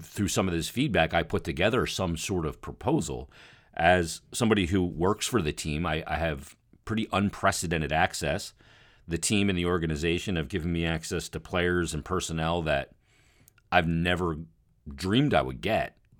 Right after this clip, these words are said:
guys like scouts, guys like the analytics department and Ian Anderson,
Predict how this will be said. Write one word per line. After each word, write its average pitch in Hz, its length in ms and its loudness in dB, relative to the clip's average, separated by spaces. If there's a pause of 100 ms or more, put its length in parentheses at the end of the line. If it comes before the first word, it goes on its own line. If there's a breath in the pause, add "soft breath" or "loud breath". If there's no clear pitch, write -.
guys 80 420 2
like 82 240 -2
scouts, - 680 -2 (440 loud breath)
guys 82 760 2
like 76 200 -2
the 90 120 0
analytics 92 440 2
department 71 460 0
and 71 140 -2
Ian 92 220 2
Anderson, 76 800 -2